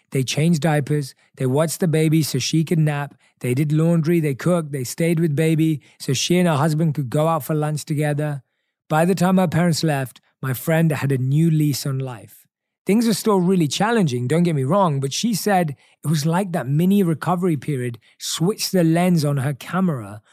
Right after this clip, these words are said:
from a close-up zoom lens to a panoramic one. She realized this situation where the baby needed so much was temporary. It would get better as the baby got older.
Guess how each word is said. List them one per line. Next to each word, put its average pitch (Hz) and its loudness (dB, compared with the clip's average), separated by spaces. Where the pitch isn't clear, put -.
from 147 0
a 139 0
close-up 170 0
zoom 160 2
lens 202 0
to 139 -2
a 117 -6
panoramic 147 0
one. 101 -14
She - 0
realized 170 2
this 151 0
situation 170 -2
where 151 -2
the 139 -4
baby 160 2
needed 160 2
so 175 0
much 160 -2
was 139 -6
temporary. 123 -2
It - -2
would 143 0
get 180 2
better 180 2
as 135 0
the 139 0
baby 139 0
got 139 -2
older. 156 0